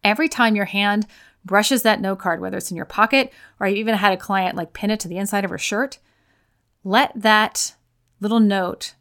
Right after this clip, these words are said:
be a reminder that you are programming your brain towards that redirect pr-, routine, towards that redirect, more empowering thought that you want to have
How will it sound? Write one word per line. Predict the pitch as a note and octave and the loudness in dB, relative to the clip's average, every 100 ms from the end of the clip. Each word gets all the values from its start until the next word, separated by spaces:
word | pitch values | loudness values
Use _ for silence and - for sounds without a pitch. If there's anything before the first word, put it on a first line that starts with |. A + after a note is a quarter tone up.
| _ - | _ 0
be | G#3 | 0
a | |
reminder | F#3+ F3+ F3 F3 F#3+ F#3 - - _ _ - | 2 -2 0 0 0 -2 -4 -6 _ _ -12
that | F3+ - | -8 -4
you | A3+ | 2
are | G3+ | 0
programming | F#3+ - A3+ A#3 C4+ C4+ C4+ | 0 0 0 2 4 4 4
your | A#3+ | 2
brain | G3 F#3+ F3+ | 0 -2 -4
towards | - G#3 A3+ G#3+ | -4 0 0 2
that | G#3+ F3+ | 2 2
redirect | G3+ F#3+ F3 E3 - - _ | -2 -2 -2 -4 -8 -18 _
pr-, | - G3 | -12 -8
routine, | F#3+ F3 - - D#3 - | -6 -6 -6 -10 -10 -4
towards | A#3 A#3 | 0 2
that | A#3+ - | 2 0
redirect, | F#3+ A3 G#3+ F#3 F3+ | -2 -2 0 0 -2
more | F#3+ F#3+ G#3+ | -6 -2 -2
empowering | G3 - F#3+ F3+ | -2 -2 -2 -2
thought | F3+ E3 | -4 -6
that | F3 | -6
you | G3+ G#3+ | -6 -4
want | F#3+ A3 C4+ C4 | -2 0 0 0
to | |
have | A3+ F3+ - C4+ | -4 -2 -2 -2